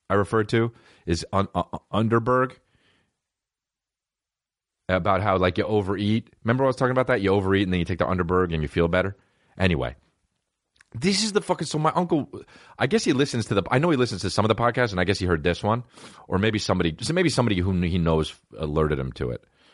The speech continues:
Because, um, all right, so here we go. So he emails, first of all, the website, the, the, the podcast website, not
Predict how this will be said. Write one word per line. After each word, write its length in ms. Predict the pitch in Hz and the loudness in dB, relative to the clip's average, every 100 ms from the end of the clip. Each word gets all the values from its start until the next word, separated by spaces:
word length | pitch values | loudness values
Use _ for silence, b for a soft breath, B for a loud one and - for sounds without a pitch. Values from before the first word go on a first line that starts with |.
| b b b b b b _ _ _ - - | b b b b b b _ _ _ -20 -6
Because, 320 | 85 82 85 | -4 -2 0
um, 500 | 76 73 71 67 65 - | 2 2 0 -2 -6 -2
all 60 | |
right, 140 | 98 76 | -2 0
so 120 | 87 | 0
here 100 | 85 | 0
we 60 | 76 | 0
go. 180 | 64 - b b b b _ _ _ _ - | -4 -8 b b b b _ _ _ _ -12
So 400 | - 139 123 - _ _ _ _ _ _ _ _ _ - 131 | -2 0 -2 -6 _ _ _ _ _ _ _ _ _ -16 -10
he 220 | 131 180 | -4 -4
emails, 680 | - 208 254 208 143 127 - - _ | 0 0 2 2 2 2 -2 -14 _
first 380 | - - 247 - | -10 -2 -2 0
of 120 | 165 | 0
all, 380 | 135 123 113 - _ _ _ _ _ _ _ _ _ _ _ - | 2 2 2 -2 _ _ _ _ _ _ _ _ _ _ _ -8
the 200 | 107 135 | -2 2
website, 520 | 113 87 - - 110 _ _ _ _ _ _ - | 2 0 -2 -4 -4 _ _ _ _ _ _ -12
the, 200 | 107 139 | -2 0
the, 140 | 139 156 | 0 -2
the 160 | 143 | -2
podcast 760 | 151 - 170 170 135 113 87 - | -6 -2 0 0 -2 0 0 0
website, 460 | 80 67 - 55 - _ - | -2 -2 -4 -12 -14 _ -10
not 480 | 95 143 196 - | -4 -2 -2 -4